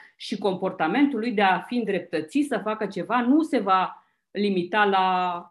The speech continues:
spațiul familiei, ci el se va comporta la fel peste tot.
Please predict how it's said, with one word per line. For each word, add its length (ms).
spațiul 440
familiei, 600
ci 160
el 200
se 120
va 160
comporta 420
la 160
fel 160
peste 300
tot. 340